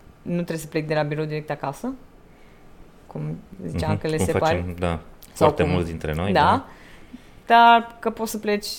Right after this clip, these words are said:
Speaker 1: de la birou fără să am vreun laptop la mine, ceea ce a ajutat, și pot să mă mai duc la un pahar de vin cu câțiva colegi să discutăm despre alte teme sau să te
Speaker 2: Mhm.
Speaker 1: întâlnești cu altcineva. Și mi se pare că m-am, am reușit să mă relaxez foarte mult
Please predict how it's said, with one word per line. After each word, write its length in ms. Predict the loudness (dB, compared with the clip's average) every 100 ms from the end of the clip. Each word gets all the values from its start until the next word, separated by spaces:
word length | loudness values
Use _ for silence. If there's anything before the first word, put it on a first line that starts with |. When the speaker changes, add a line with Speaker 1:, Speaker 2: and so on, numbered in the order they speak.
| -14 -14 -6
Speaker 1:
de 80 |
la 120 | 0 2
birou 240 | 2 0
fără 300 | 4 8 8
să 120 | 8
am 140 | 4 4
vreun 160 | 2
laptop 280 | 0 0 0
la 100 | 0
mine, 260 | -2 -4 -6
ceea 160 | -8
ce 100 | -8
a 40 | -8
ajutat, 500 | -8 0 0 0 -10 -16
și 100 | -8
pot 180 | -6 -4
să 100 | -4
mă 100 | -2
mai 180 | -2 0
duc 200 | -2 0
la 500 | 2 4 4 2 -2 -16 -8
un 120 | -4
pahar 320 | 0 2 2
de 120 | 0
vin 240 | -4 -4 -6 -8 -16 -20
cu 60 | -12
câțiva 260 | -8 -2 0
colegi 260 | 0 -4
să 100 | -6
discutăm 380 | -12 -14 -8 -6
despre 300 | -6 -6 -8 -4
alte 260 | -6 -6 -10
teme 300 | -10 -10 -12 -16 -20 -20 -20 -20 -12
sau 220 | -6 -6
să 120 | -8
te 160 | -8 -4
Speaker 2:
Mhm. 120 | -2
Speaker 1:
întâlnești 420 | 0 0 -2 -4
cu 200 | -6 -4
altcineva. 540 | -2 -4 -4 -8 -8 -10 -12
Și 300 | -4 0 2
mi 120 | 2 0
se 120 | 2
pare 220 | 4 4
că 160 | 4 2
m-am, 360 | 2 4 4 4 0 -2 -4 -6 -12 -14 -20 -20 -18 -18 -20 -20 -20 0
am 120 | 6
reușit 280 | 6 6 2
să 100 | 0
mă 120 | 2
relaxez 480 | 4 2 2 -2 -4
foarte 280 | -4 -6 -6
mult 240 | -8 -10